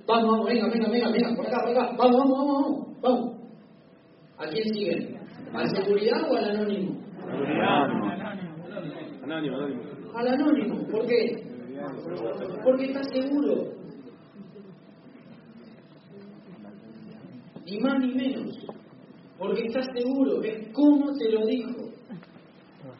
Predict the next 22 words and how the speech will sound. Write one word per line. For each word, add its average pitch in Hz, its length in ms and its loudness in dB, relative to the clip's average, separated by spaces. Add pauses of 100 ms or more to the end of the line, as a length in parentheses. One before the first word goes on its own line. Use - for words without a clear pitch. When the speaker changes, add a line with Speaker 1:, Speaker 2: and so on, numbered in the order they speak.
(960)
Speaker 1:
¿Cómo 269 400 4
te 208 140 -2
lo 196 100 -2
dijo? 233 380 -2 (360)
Lideró 233 640 2
la 277 120 2
situación. 208 760 -6 (840)
Agarró 247 380 2
así, 262 300 -4
los 226 200 2
arrastró 185 680 0
a 247 100 2
todos 262 500 6
y, 175 220 -4 (100)
y 170 140 -8
los 160 240 0
sacó. - 480 2 (400)
Se - 140 -18
supone. - 360 -2 (4000)
Vos 240 260 4
lo - 120 0
compraste. - 480 -4